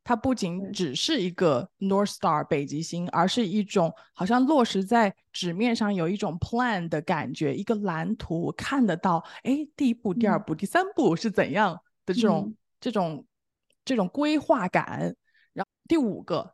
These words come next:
Speaker 1: 应该是我听到的是，你怎么点，怎，怎么按下你的内驱力按钮的是，因为在，在按下去之后，你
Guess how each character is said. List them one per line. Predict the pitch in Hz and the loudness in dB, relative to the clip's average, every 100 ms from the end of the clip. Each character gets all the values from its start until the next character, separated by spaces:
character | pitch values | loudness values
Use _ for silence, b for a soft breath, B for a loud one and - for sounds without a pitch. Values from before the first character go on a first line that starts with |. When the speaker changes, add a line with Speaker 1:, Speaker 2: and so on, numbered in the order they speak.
| - | -6
Speaker 1:
应 | 220 | -2
该 | 202 | -2
是 | 202 214 185 - | -2 0 0 0
我 | 170 | -2
听 | 202 196 | 0 0
到 | 190 | 0
的 | 170 | -2
是， | - 175 165 - | -2 -4 -4 -4
你 | 202 | -4
怎 | 190 | -2
么 | 160 | -2
点， | 170 175 - - | -2 -4 -4 -14
怎， | 170 - | -10 -6
怎 | 170 | -4
么 | 156 | -2
按 | - 208 | 0 0
下 | 202 | 2
你 | 175 | 0
的 | 151 151 160 | 2 2 2
内 | 226 202 | 2 2
驱 | 196 | 2
力 | 196 | 0
按 | 202 | 0
钮 | 180 | -2
的 | 135 185 | -4 -2
是， | 202 185 b b b _ _ - | -2 -4 b b b _ _ -8
因 | 320 349 | -4 2
为 | 220 190 | 2 2
在， | 240 208 196 _ - | 0 0 -2 _ -4
在 | 226 208 | -2 0
按 | 320 285 | 2 4
下 | 214 220 190 | 2 0 -4
去 | - 202 | -4 -6
之 | - 214 | 0 0
后， | 202 240 190 | 2 2 2
你 | 185 165 | -2 -6